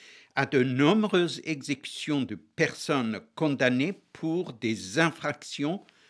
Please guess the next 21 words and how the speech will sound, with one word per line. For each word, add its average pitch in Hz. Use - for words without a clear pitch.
relatives 156
au 131
trafic -
de 131
drogue. -
D'après, 143
euh, 101
Madame, 123
euh, 104
Raha 131
Bahreini, 117
chercheuse, 131
euh, 98
à 107
Amnesty 135
International, 117
que -
notre, 135
euh, 113
rédaction 151
a 110